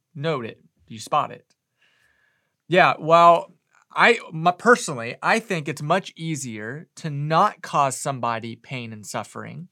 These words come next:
than it is to give to them and to love them. It is easier to avoid and ignore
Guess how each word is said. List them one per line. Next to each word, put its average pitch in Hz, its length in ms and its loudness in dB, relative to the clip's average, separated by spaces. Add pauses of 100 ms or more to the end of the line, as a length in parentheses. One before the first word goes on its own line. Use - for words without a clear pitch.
(400)
than 160 180 2
it 165 100 -4
is 160 260 -6
to 143 160 -10
give 160 500 -8
to 185 160 -10
them 170 360 -8
and 135 200 -14
to 127 100 -12
love 113 380 -4
them. - 320 -18 (800)
It 156 120 -4
is 160 360 0
easier 165 720 -4 (220)
to 147 180 -8
avoid 139 800 -4
and 135 140 -10
ignore 127 640 -8